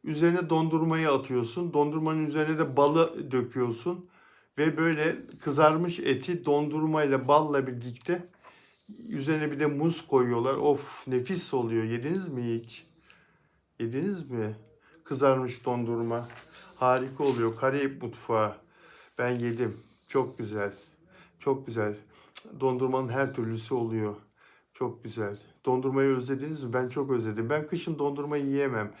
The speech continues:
İlkbaharda da yiyemem. Ben illa yaz olacak dondurma yiyebilmem için. Siz yiyor musunuz kışın dondurma? Bakayım ne yazdınız? "Git." diyor. Yine "Git." diyor.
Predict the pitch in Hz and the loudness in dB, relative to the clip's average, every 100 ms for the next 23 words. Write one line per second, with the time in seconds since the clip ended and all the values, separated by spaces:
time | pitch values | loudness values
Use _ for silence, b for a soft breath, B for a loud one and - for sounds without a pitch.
0 | B B - 151 - 147 151 151 151 139 | B B -10 -4 2 6 6 4 0 0
1 | 117 113 107 113 - B B B 151 170 | 2 2 2 -2 -4 B B B 2 2
2 | 175 175 170 165 165 160 147 120 113 110 | 0 2 4 4 4 4 4 2 0 -2
3 | 131 123 120 123 120 120 117 117 120 113 | 0 0 0 0 0 0 -2 -2 -4 -4
4 | 107 - 113 107 b b - 131 127 151 | -6 -8 -8 -8 b b -16 -12 -4 0
5 | 214 202 - 165 143 - 131 147 135 135 | 2 0 -4 -4 -4 -8 -8 -4 2 2
6 | 135 135 135 156 - _ _ _ _ _ | 2 0 0 -4 -8 _ _ _ _ _
7 | b b b b _ _ _ _ _ _ | b b b b _ _ _ _ _ _
8 | _ _ _ _ _ _ _ _ _ _ | _ _ _ _ _ _ _ _ _ _
9 | _ _ _ B B B B _ _ _ | _ _ _ B B B B _ _ _
10 | - 113 - 160 147 143 120 107 113 110 | -12 -10 -6 -2 0 2 2 0 -4 -4
11 | 104 131 135 - 110 104 127 120 104 107 | -6 -8 -8 -4 -2 0 0 -2 -2 -10
12 | - 113 | -6 -4